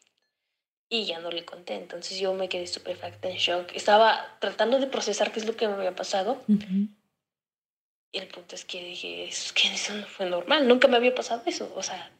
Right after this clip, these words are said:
Speaker 1: ver perro, un perro y una yegua, nunca me ha pasado. Entonces, este,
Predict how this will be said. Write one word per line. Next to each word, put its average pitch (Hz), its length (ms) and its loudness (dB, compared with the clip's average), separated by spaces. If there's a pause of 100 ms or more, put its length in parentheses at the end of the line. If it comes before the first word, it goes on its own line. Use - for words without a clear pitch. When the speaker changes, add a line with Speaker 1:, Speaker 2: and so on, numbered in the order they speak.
(320)
Speaker 1:
ver 202 300 0
perro, 190 360 4
un 208 100 -4
perro 190 320 -2
y 185 40 -10
una 185 120 -6
yegua, 202 240 -8
nunca 233 360 4
me 196 80 0
ha - 80 -4
pasado. - 260 -8 (1080)
Entonces, 254 540 6
este, 208 460 -4